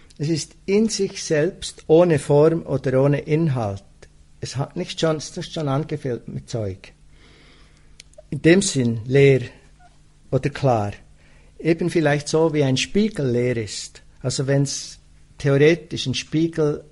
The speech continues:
der noch nichts hat, was vor dran steht, dass er spiegeln könnte, dann wäre er noch leer. Hat aber die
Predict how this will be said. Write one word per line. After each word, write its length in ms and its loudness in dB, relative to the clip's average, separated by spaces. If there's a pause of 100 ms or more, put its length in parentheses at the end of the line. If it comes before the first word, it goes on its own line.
(200)
der 140 2
noch 380 -2 (720)
nichts 600 -4
hat, 260 -4
was 140 -2
vor 200 -2
dran 300 0
steht, 440 -4
dass 180 -6
er 40 -8
spiegeln 500 -6 (800)
könnte, 400 -2
dann 240 2
wäre 200 2
er 100 0
noch 220 -2
leer. 300 -2 (800)
Hat 340 -2
aber 220 -2
die 360 -6